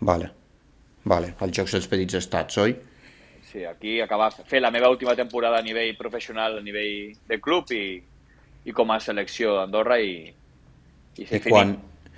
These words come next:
Speaker 1: i quan acabis, què t'agradaria? Perquè, clar, estàs vinculat a la federació, fas de, fas d'entrenador, eh, creus, és això, t'agradaria ser entrenador, president com el teu pare, o què, què t'agradaria fer?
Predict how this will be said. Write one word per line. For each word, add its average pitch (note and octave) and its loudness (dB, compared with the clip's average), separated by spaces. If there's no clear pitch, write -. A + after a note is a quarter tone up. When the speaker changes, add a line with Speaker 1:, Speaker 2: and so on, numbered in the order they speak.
Speaker 1:
i A2 2
quan G2+ 8
acabis, A2 8
què A#2 6
t'agradaria? G2 6
Perquè, F2 0
clar, G2 6
estàs F2+ 0
vinculat F#2 2
a F#2+ 6
la F#2 6
federació, F#2 6
fas F#2 2
de, F#2 6
fas F#2+ 2
d'entrenador, G2+ 10
eh, F#2 8
creus, F#2+ 2
és F#2 -2
això, F#2 2
t'agradaria F2+ 6
ser G2 2
entrenador, F#2+ 6
president G2 6
com F#2+ 2
el F#2 0
teu F2 0
pare, C3+ 8
o G2 6
què, F2 0
què F#2+ 0
t'agradaria F2+ 0
fer? F2+ -6